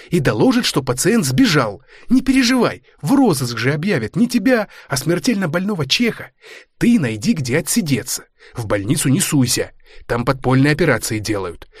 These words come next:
Пластика для секс-рабынь, которых похищают албанцы и развозят по всей Европе. Сам понимаешь, этим людям лишние свидетели ни к чему. Еще вернешься обратно в Данию с суповым набором. Печень, сердце, потроха.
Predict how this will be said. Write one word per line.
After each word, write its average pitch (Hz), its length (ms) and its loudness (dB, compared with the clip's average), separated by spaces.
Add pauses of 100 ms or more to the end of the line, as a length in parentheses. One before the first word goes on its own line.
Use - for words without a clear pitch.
(180)
Пластика 123 520 0
для 107 160 -4
секс-рабынь, 135 680 -2 (140)
которых 123 400 -2
похищают 127 560 -2
албанцы 117 520 -2 (200)
и 139 100 0
развозят 123 520 0
по 117 80 -4
всей - 180 0
Европе. 151 500 -2 (360)
Сам 262 240 2
понимаешь, 120 480 -4 (160)
этим 147 280 2
людям 151 300 2
лишние 156 380 0
свидетели 135 480 0
ни 127 120 0
к 127 60 -4
чему. - 380 -2 (260)
Еще 143 280 0
вернешься 139 520 2
обратно 127 420 0
в 117 60 -8
Данию 135 360 2 (180)
с - 80 -4
суповым 135 460 2
набором. 110 500 -2 (180)
Печень, 165 320 2
сердце, 147 400 0
потроха. 135 640 -2